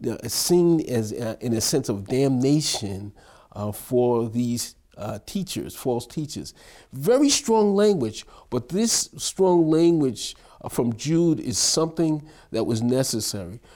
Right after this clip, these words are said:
I mean, what we hear in the, what we'll hear, hear in the letter in another section is that Jude actually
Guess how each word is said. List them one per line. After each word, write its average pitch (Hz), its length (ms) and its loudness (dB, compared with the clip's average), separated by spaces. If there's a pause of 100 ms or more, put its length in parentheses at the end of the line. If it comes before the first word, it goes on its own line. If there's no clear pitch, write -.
(120)
I 135 80 -4
mean, 135 300 2
what 156 180 2
we 165 100 4
hear 165 380 4
in 143 120 2
the, 110 160 0
what 123 260 0
we'll 127 100 2
hear, 131 340 2
hear 139 200 2
in 131 80 4
the 117 60 2
letter 120 440 2
in 113 220 -6
another 135 320 2
section 113 480 -2
is 117 160 -2
that 113 200 -2
Jude 214 480 0
actually 156 1080 -4